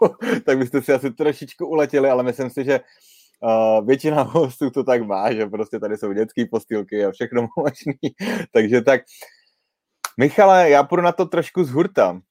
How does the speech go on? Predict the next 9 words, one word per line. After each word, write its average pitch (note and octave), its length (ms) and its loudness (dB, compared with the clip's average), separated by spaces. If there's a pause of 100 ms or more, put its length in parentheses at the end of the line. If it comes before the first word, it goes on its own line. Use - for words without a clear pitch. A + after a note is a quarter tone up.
(340)
Proč B2+ 200 0
jsi F#3+ 120 -2
vybral D3+ 580 2
dráhu, G#2 920 0 (1080)
eh, F#2+ 560 -4
která B2 640 2
je B2 180 4
vlastně B2 420 0
jako C3+ 480 -2